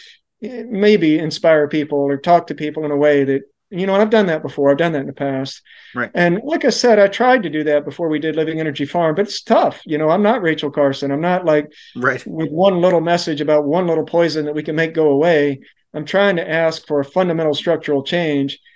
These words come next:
Speaker 1: And, you know, what's gonna happen is industrial production is going to start declining,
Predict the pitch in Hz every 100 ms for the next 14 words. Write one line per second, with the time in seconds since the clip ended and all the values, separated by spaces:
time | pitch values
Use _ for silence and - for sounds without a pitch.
0 | _ _ - 233 240 226 208 214 214 220
1 | - 339 269 147 180 180 160 147 151 160
2 | 165 156 185 202 185 170 156 147 - 156
3 | 165 165 151 139 131 156 175 170 156 135
4 | - 160 147 143 143 - 160 156 139 131
5 | 123